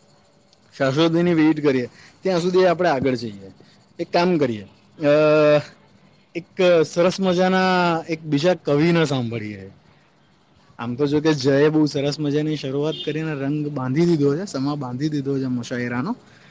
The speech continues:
ધીરે, ધીરે, ધીરે પણ મતલબ ગંભીર મુકામ પર જઈશું આપણે હવે. એક એવા કવિની જોડે તમને મતલબ રજૂ કરાવવા છે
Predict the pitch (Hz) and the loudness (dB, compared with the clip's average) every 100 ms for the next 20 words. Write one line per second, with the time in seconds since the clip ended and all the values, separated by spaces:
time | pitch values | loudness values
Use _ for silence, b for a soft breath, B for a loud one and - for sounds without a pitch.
0 | b - 135 147 151 143 143 147 135 139 | b -2 4 6 8 6 4 4 6 4
1 | 147 151 151 143 151 - 170 175 196 233 | 4 0 -2 -4 -6 -8 4 8 10 10
2 | 214 170 165 160 170 139 131 131 151 117 | 8 8 6 8 6 8 6 8 6 6
3 | 101 107 104 101 104 b b b b b | 2 -8 -8 -8 -10 b b b b b
4 | - 175 156 160 156 156 143 143 139 139 | -2 2 6 6 6 6 6 6 4 4
5 | 135 - - 151 143 135 123 127 131 127 | 0 -4 -6 -2 0 0 -2 -4 -4 -2
6 | 123 127 127 127 117 123 123 127 127 120 | -2 -2 -2 -4 -6 -8 -8 -8 -8 -8
7 | 120 113 123 117 117 113 117 117 110 | -6 -4 -4 -4 -4 -2 -2 -2 -4